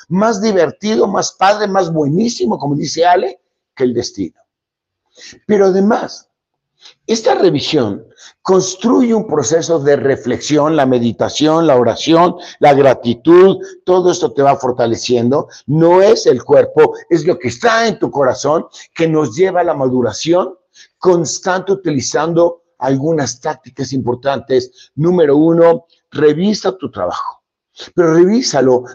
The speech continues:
bajo la regla W W D D. Work well, ¿qué hice bien? Y do differently, ¿qué debo de hacer diferente? En esta revisión jamás le dice, "Soy un idiota, debí de haberlo hecho así". ¿Qué te funcionó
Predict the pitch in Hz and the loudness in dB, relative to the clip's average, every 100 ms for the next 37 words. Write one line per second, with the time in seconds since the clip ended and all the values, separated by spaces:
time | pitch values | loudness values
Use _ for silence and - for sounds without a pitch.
0 | - 151 - 151 147 131 131 185 165 151 | -4 -2 2 2 4 2 2 2 2 0
1 | 127 139 143 160 151 147 135 139 113 139 | 0 2 4 4 2 2 2 0 0 0
2 | 123 156 120 - _ - - 147 143 196 | 0 0 -2 -10 _ -20 -8 0 4 6
3 | 240 - - - 151 175 220 180 110 - | 4 0 -8 -6 -2 2 4 2 -2 -4
4 | - 226 220 196 220 175 202 202 127 _ | 2 2 2 -2 -2 0 0 -2 -4 _
5 | _ _ _ _ _ _ _ - 196 151 | _ _ _ _ _ _ _ -4 0 2
6 | 214 185 214 160 123 120 120 - _ 190 | 2 2 0 0 0 0 -2 -16 _ 0
7 | 190 180 175 170 143 110 143 135 120 123 | 2 2 2 2 0 0 -2 -2 -2 -2
8 | 143 135 - - - 170 196 233 233 202 | -2 -6 -12 -16 -4 0 4 2 2 0
9 | 180 147 117 180 180 175 165 156 156 156 | 2 0 0 2 2 0 -2 0 0 2
10 | 143 - - 226 233 208 160 131 226 - | -2 -4 -4 -2 0 0 -2 0 0 2
11 | - 202 165 180 208 170 175 185 175 170 | 2 0 2 0 2 2 0 2 2 0
12 | 180 135 - - - - - - - - | -2 -8 -12 -14 -10 -10 -10 -10 -12 -12
13 | - - - - - - _ _ _ _ | -14 -16 -16 -16 -18 -20 _ _ _ _
14 | _ _ _ _ _ _ _ - 190 190 | _ _ _ _ _ _ _ 0 2 0
15 | - 180 - 127 - 113 135 208 - - | -2 -4 -2 -4 -2 -2 0 0 -2 -12